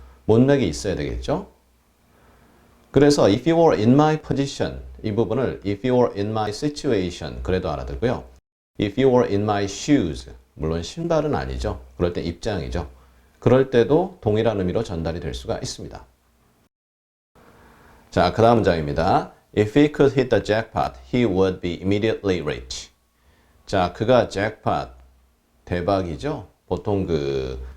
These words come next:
슬롯 머신이라는 데서 보면 그림이 위아래 또는 가로, 세로에서 다 맞았을 때 엄청 동전 떨어지는 건데 hit the jackpot, 저희 과거 강의에서 다룬 바 있습니다만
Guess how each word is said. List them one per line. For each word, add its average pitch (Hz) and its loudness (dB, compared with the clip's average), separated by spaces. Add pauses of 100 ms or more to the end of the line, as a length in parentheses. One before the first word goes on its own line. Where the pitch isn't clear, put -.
슬롯 143 2
머신이라는 85 -4
데서 69 -6
보면 71 -6 (440)
그림이 104 2
위아래 98 2 (360)
또는 101 -4
가로, 85 -2
세로에서 90 -2
다 101 -4
맞았을 80 -4
때 101 0
엄청 113 -2
동전 87 -2
떨어지는 123 -2
건데 69 -2 (380)
hit 156 2
the 156 4
jackpot, 98 -2
저희 92 -2
과거 104 0
강의에서 85 -6
다룬 82 -6
바 80 -2
있습니다만 73 -6